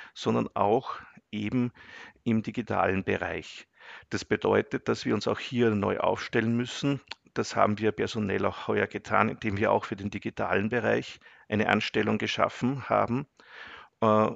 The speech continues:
und das ist klar, dass das weiter ausgebaut wird. Wir haben da viele Ideen bereits, die wir in den kommenden Monat umsetzen wollen.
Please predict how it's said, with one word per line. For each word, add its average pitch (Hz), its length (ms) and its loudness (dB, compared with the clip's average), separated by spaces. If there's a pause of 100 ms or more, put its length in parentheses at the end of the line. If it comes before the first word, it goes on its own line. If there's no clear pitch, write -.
(140)
und - 460 0
das - 340 -2
ist - 220 -4
klar, 101 280 2
dass 113 160 -2
das - 160 -8
weiter 101 300 0
ausgebaut - 560 0
wird. 123 160 0
Wir 104 140 -4
haben 98 280 2
da 104 200 2
viele 117 500 -2
Ideen 101 480 -4
bereits, 123 560 -2 (600)
die 101 380 -2 (300)
wir 104 540 4
in 101 120 0
den 101 300 0 (420)
kommenden 107 420 4
Monat 107 360 2 (140)
umsetzen 120 760 0
wollen. 101 360 0